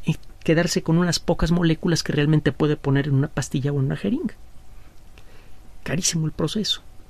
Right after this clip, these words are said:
Bueno, entre muchas de moléculas estaba el remdesivir. Va a encontrar la historia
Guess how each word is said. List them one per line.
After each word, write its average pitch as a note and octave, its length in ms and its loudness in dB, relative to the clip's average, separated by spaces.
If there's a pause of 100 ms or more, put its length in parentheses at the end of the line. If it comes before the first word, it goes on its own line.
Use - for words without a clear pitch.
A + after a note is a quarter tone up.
(360)
Bueno, C#3+ 300 4 (1200)
entre E3 300 8
muchas G3+ 320 8
de F#3 80 6
moléculas F3+ 500 4
estaba D3+ 320 2
el D3+ 60 2
remdesivir. E3 640 0 (140)
Va F#3+ 60 8
a G3 40 4
encontrar F3 420 -2
la D#3 80 0
historia D3+ 560 -2